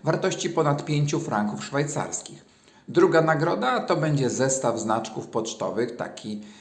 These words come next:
mm, wybrany przeze mnie. Ale żeby rozlosować te nagrody,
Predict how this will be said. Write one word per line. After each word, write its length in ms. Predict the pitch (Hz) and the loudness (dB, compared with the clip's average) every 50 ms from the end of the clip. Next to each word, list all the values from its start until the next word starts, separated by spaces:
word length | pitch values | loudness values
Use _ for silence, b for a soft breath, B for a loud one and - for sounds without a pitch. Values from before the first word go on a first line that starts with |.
| B B B B | B B B B
mm, 260 | 127 120 117 117 117 110 | -4 -2 0 0 0 2
wybrany 480 | 127 139 131 127 117 107 107 113 110 | 2 2 4 4 4 4 4 2 -2
przeze 400 | 104 - - 107 101 92 95 85 | -2 -2 -2 -2 -2 -2 -4 -6
mnie. 260 | 85 85 85 - - - - - _ B B B B B B B | -6 -10 -12 -14 -16 -18 -20 -20 _ B B B B B B B
Ale 400 | - 123 127 127 123 123 - 123 | -2 2 4 4 4 2 2 -2
żeby 580 | 120 - 160 156 - 139 131 120 107 - - - | 2 6 6 6 6 8 6 6 6 4 2 -4
rozlosować 720 | - - 143 143 123 147 147 143 - 156 123 117 110 - - | 0 4 4 4 4 4 2 4 4 4 4 4 2 0 -2
te 120 | - 104 | -4 -4
nagrody, 600 | 92 85 - - 113 120 127 - 175 190 214 247 | -4 -6 -4 0 4 4 4 6 6 6 6 6